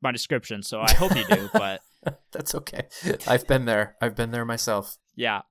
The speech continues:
Speaker 1: And that's that for the primer episode. So I think we will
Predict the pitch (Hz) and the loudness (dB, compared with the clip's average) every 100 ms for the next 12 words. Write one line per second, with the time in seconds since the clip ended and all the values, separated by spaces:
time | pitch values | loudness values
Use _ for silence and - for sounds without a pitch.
0 | _ _ _ - _ _ - 196 214 349 | _ _ _ -20 _ _ 2 4 6 6
1 | 494 - 226 466 - 240 - 240 349 269 | 4 2 6 6 6 0 4 6 6 6
2 | 160 - 135 110 123 - 156 165 175 - | 4 2 -2 -2 -2 0 2 4 2 0
3 | - 151 151 - 190 214 - 202 202 196 | 0 0 0 0 0 0 -6 -6 -2 -2
4 | 190 190 185 175 | 0 0 0 -4